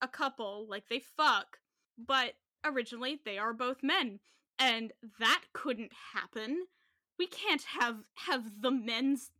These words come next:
doing the love and the having roses.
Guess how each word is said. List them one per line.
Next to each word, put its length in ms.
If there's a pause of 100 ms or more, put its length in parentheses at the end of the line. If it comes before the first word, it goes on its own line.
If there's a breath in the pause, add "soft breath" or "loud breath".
(540)
doing 420
the 120
love 400 (280)
and 200 (100)
the 80
having 520
roses. 640